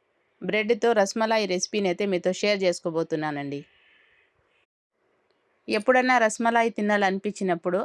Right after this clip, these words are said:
ఇలా ఇన్‌స్టంట్‌గా రస్మలై రెసిపీని అయితే ఇంట్లోనే ఒకసారి ట్రై చేయండి. ఎలా వచ్చింది ఏమి అనేసి కామెంట్లో తెలియజేయండి. ఇప్పుడు లేట్ చేయకుండా రెసిపీని అయితే ప్రిపేర్ చేసుకుందామండి. అలాగే ఎవరైనా కొత్తగా చూస్తా అంటే నా ఛానల్ని సబ్స్క్రైబ్ చేయండి, లైక్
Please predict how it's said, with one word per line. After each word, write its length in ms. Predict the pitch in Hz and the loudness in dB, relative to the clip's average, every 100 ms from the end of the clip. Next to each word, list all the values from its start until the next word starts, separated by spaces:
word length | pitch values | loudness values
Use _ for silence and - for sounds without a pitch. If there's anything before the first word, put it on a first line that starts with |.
| - | -4
ఇలా 200 | 208 214 | -6 -4
ఇన్‌స్టంట్‌గా 580 | 208 208 - 247 226 226 | -4 -4 -2 -2 2 2
రస్మలై 440 | 208 - 214 208 196 | 2 -2 -2 0 0
రెసిపీని 420 | 185 - 214 202 | -2 -4 -4 -4
అయితే 180 | 185 202 | -4 -4
ఇంట్లోనే 380 | 190 196 208 196 | -2 0 -2 -2
ఒకసారి 300 | 175 190 175 | -2 -2 0
ట్రై 180 | 180 175 | 0 -2
చేయండి. 480 | - 156 147 143 170 _ _ _ _ _ _ _ - | -2 -4 -4 -8 -12 _ _ _ _ _ _ _ -8
ఎలా 200 | 214 226 240 | 0 2 2
వచ్చింది 380 | 233 240 233 226 214 | 0 -4 -2 -2 -2
ఏమి 200 | 214 214 | -2 -2
అనేసి 380 | 202 196 - 214 | -2 -4 -6 -4
కామెంట్లో 500 | 208 202 208 208 202 | -2 0 -2 -4 -4
తెలియజేయండి. 760 | 190 180 175 165 156 151 147 - _ _ _ _ _ - | -2 -2 -2 -2 -2 -6 -10 -14 _ _ _ _ _ -4
ఇప్పుడు 240 | 208 233 | 2 4
లేట్ 220 | 233 254 254 | 4 2 2
చేయకుండా 420 | 233 226 220 233 | 2 2 0 0
రెసిపీని 420 | 226 214 - 269 220 | 0 -2 -4 -2 -2
అయితే 120 | 220 | -2
ప్రిపేర్ 340 | 214 208 220 202 | -2 0 0 0
చేసుకుందామండి. 720 | 196 - 190 180 170 165 165 _ _ _ _ _ _ _ _ _ _ _ _ _ - | -2 -2 -2 0 0 -2 -6 _ _ _ _ _ _ _ _ _ _ _ _ _ -6
అలాగే 360 | 214 226 240 254 | -2 0 0 0
ఎవరైనా 320 | 233 233 233 | 0 0 -2
కొత్తగా 440 | 226 214 214 226 233 220 | -2 -4 -2 0 0 -4
చూస్తా 240 | 202 - | -8 -2
అంటే 240 | 196 190 190 | -2 -2 -4
నా 140 | 185 185 | -2 -2
ఛానల్ని 420 | 190 190 185 180 180 | -2 -2 -4 -4 -6
సబ్స్క్రైబ్ 500 | 190 180 - 202 196 | -6 -8 -6 -6 -2
చేయండి, 360 | 185 175 180 180 | -2 -2 -2 -4
లైక్ 300 | 180 175 185 | -2 -2 -2